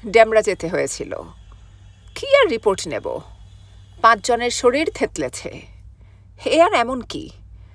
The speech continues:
মানুষ তো মরছে হরদম। বেবি ট্যাক্সিতে উঠতেই চোখাচোখি। পয়লা চিনতে পারিনি। গায়ে তেল কালির দাগ। চুলগুলো বেতের ফেসোর মতো। কিন্তু মুখের হাসিটি এখনো অবিকল তেমনি আছে।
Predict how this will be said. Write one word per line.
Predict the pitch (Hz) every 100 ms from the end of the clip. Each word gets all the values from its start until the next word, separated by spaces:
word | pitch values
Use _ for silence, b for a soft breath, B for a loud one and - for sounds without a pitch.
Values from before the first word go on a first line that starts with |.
| b b - -
মানুষ | 185 196 220 -
তো | 240
মরছে | 214 220 - 294 302
হরদম। | 294 180 165 - - 127 - - - - - - - - - - - - - -
বেবি | 262 440
ট্যাক্সিতে | 480 480 - 494 508
উঠতেই | 415 - - 226 392
চোখাচোখি। | - - 165 135 - - - - - - - b b b b -
পয়লা | 302 320 359 -
চিনতে | 311 269 277
পারিনি। | 196 156 - - - - - - - -
গায়ে | 185 208 277 330
তেল | 240 233 220
কালির | 247 240 311 302
দাগ। | 160 110 139 - - - - b b b b b
চুলগুলো | - 370 370 539 427 233 311
বেতের | 262 285 339
ফেসোর | 320 302 - 262 220
মতো। | 147 - 65 - - - - - - - B B B -
কিন্তু | 262
মুখের | 247 269 302
হাসিটি | 311 285 - 311 339 330
এখনো | 277 - 285 277
অবিকল | 254 302 - 208 190
তেমনি | 220 226 202 160 117
আছে। | - - -